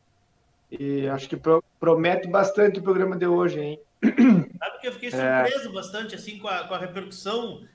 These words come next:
Speaker 2: quando a gente anunciou o tema, viu, Tinho?
Speaker 1: É.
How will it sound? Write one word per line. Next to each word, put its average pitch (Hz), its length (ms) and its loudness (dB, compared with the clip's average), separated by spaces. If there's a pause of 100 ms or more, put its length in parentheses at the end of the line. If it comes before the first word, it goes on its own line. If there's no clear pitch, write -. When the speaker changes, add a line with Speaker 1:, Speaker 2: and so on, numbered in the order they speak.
Speaker 2:
quando 180 140 -12
a 180 40 -8
gente 196 200 -8
anunciou 190 400 -8
o 208 80 -16
tema, 214 300 -6
viu, 180 180 -12
Tinho? 160 380 -14 (1040)
Speaker 1:
É. 156 320 2